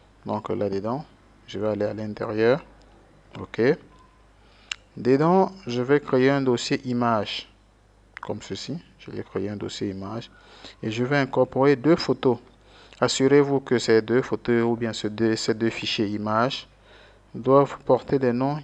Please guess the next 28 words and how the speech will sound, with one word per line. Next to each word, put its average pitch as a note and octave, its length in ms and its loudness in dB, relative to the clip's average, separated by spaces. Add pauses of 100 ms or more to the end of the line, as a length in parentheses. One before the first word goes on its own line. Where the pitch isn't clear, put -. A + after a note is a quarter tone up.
qui C#3+ 200 -6
n'ont C#3+ 180 -4
pas C#3 220 4
d'espace. - 680 0
Si - 100 -10
vous C3 140 0
avez B2+ 140 6
besoin B2+ 240 0
de B2 80 -2
mettre B2+ 240 -2
l'espace, - 420 0
vous C3 120 -6
mettez C3 280 -2
underscore A#2+ 640 2
qui - 140 0
est - 20 2
la B2 100 4
touche - 440 -4
huit C#3 480 -4 (200)
de A#2+ 60 -10
votre A#2+ 300 -4
clavier. A2 440 0 (640)
Ok. G#2+ 280 -6 (680)
Et B2 200 6
vous C#3 200 -2
mettez C#3 320 2
aussi C#3 240 2
deux D3+ 380 4